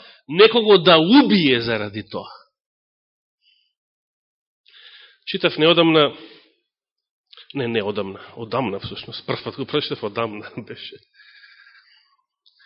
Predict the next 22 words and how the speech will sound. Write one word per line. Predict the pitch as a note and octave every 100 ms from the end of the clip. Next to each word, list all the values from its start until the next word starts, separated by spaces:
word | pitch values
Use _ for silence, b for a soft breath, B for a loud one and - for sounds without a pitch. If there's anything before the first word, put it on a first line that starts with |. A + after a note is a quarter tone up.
| b b b b _
Покажуваат | C#3+ D#3+ F#3 G#3+ F3
сцена, | - - G3 E3+
тоа | E3 D3
беше | D3
нешто | C#3 C#3+ C#3
како, | B2+ B2 A2+ G#2+
како | B2 A#2+
стрип | - - C3+ -
така. | - - G#2+ - b b b b b b _ _ B B B B B _ _ _ _
Но | B2 A#2+
беше | C#3+ - C3+
во | C3 C3
некоја | B2+ B2+ C3 B2 A2 G#2+
духовна | C#3 - A2+ G2+
книга, | - A#2+ G#2+ F#2
значи | G2 - G#2+ -
само | B2+ A2
сцена | - - C#3 G2+ G2
беше | - -
тоа. | _ - _ _ - _ B B B B B B B B B B B B B B B B _ -
Покажуваат | D3+ D#3+ A3+ G3+ C3+
двајца, | F#3 G#3 G#3 G3